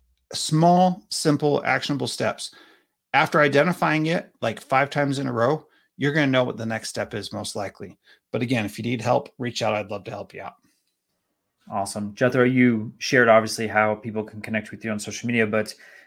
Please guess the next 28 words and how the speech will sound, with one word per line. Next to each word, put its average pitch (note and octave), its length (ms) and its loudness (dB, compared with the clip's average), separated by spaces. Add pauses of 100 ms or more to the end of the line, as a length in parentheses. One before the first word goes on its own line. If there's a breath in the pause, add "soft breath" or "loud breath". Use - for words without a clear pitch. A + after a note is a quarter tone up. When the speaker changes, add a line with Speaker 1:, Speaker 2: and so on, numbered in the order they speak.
Speaker 2:
you A2 100 -8
know, G#2 160 0
if G#2 100 -6
there's A2 320 -4
any B2+ 200 2
other A2+ 400 2 (340 loud breath)
platforms D#3+ 420 6
that C3+ 240 -2
you C#3 100 2
want B2+ 240 0
folks - 320 -4
to A#2 140 -4
connect A#2+ 300 -4
with B2+ 180 -2
you B2 140 0
on, A#2+ 300 0
or A2+ 680 2
maybe A2+ 240 -4
a G#2+ 60 -2
website, A2 680 -2
you A2+ 60 -12
know, G#2 100 -8
how A#2 220 -2
would A#2 120 -4
they A2+ 120 -2
get A2 180 -6
more G#2+ 140 -4
information G#2 680 -8